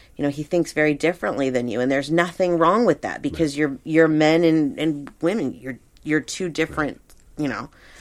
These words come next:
Speaker 1: completely different people.
Speaker 2: I, I will say that, you know, um, for me, the,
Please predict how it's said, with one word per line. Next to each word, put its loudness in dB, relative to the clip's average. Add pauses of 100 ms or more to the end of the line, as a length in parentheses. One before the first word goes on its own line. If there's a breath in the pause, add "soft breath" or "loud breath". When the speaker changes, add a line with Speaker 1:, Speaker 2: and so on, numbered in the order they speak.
(140 soft breath)
Speaker 1:
completely -4
different -4
people. -8
Speaker 2:
I, -6 (100)
I -2
will 2
say 10
that, 4
you 2
know, 0 (520)
um, -4 (2500 soft breath)
for -2
me, 2
the, 0